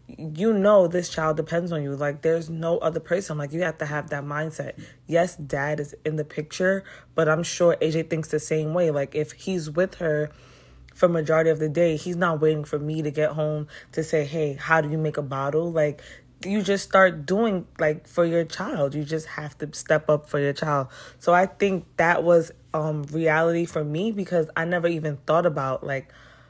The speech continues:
let me Google how to be a mom. Like, I Googled certain things like, okay, what do they eat the first, um,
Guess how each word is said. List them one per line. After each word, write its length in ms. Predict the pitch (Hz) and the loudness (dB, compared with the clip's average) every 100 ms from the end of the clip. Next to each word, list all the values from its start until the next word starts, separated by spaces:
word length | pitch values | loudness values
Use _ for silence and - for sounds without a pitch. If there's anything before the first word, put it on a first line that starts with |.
| _ - | _ -14
let 160 | 147 170 | 0 2
me 120 | 233 | 2
Google 460 | 196 170 190 160 143 - | -2 -2 -2 -2 -6 -8
how 200 | - 165 | 0 2
to 80 | 160 | 2
be 160 | 156 | 0
a 80 | 156 | -2
mom. 380 | 156 156 135 139 | -2 -2 -2 -4
Like, 180 | 151 151 | -4 0
I 100 | 160 | -2
Googled 600 | 156 151 185 170 160 156 | 0 -2 -2 -2 -4 -6
certain 420 | - 170 160 147 | -2 0 0 -2
things 360 | 151 165 160 139 | -4 -4 -4 -4
like, 260 | 143 135 135 | -4 -6 -6
okay, 480 | 147 - 143 139 - - - - | -12 -8 -8 -8 -10 -20 -8 0
what 160 | 165 | 0
do 80 | 156 | 0
they 200 | 151 127 - | -2 -4 -4
eat 260 | 185 170 | -6 -6
the 80 | - | -8
first, 460 | - 170 170 - - - | -2 0 -2 -6 -10 -4
um, 520 | 156 151 147 143 | -2 -2 -4 -8